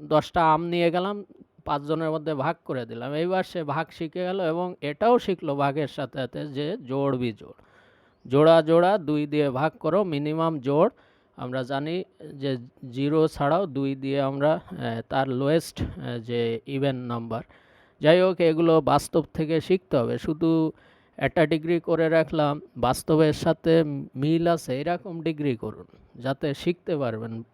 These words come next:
বাস্তবিকতা শিখতে পারবেন। এবং শুধু আর্নিং, আর্নিং এই চিন্তাভাবনা থাকলে আপনি বিভিন্ন ডিপার্টমেন্টের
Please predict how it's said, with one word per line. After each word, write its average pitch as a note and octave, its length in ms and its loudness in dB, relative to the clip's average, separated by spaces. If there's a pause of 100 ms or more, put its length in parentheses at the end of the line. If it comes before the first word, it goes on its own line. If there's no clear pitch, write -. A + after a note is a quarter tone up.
বাস্তবিকতা C#3 920 2
শিখতে D3+ 320 -2
পারবেন। E3+ 320 4
এবং D3+ 340 2
শুধু D#3 540 2
আর্নিং, D#3 460 0
আর্নিং D#3+ 500 2 (100)
এই C#3 200 4
চিন্তাভাবনা D#3+ 920 6
থাকলে D#3+ 400 -2
আপনি C3 320 -4
বিভিন্ন E3 540 2
ডিপার্টমেন্টের C#3+ 880 2